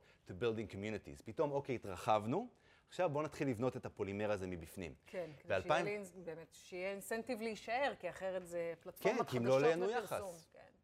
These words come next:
Speaker 1: בדיוק. אז חייבים לבנות ולה-, ו-, ואיך עושים את זה? לא אומרים לאנשים מה לבנות. מאפשרים להם לבנות. מאפשרים שזה יבוא מלמטה.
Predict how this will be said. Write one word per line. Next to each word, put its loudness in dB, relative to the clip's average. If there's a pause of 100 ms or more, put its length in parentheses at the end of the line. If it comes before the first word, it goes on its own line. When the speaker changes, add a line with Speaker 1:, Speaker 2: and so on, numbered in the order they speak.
Speaker 1:
בדיוק. -4
אז -8
חייבים 0
לבנות -2
ולה-, 0 (100)
ו-, -10 (140)
ואיך 0
עושים -4
את -6
זה? 0
לא 2
אומרים 2
לאנשים -4
מה -2
לבנות. -8 (400)
מאפשרים 0
להם -2
לבנות. -12 (320)
מאפשרים -2
שזה -4
יבוא 0
מלמטה. 0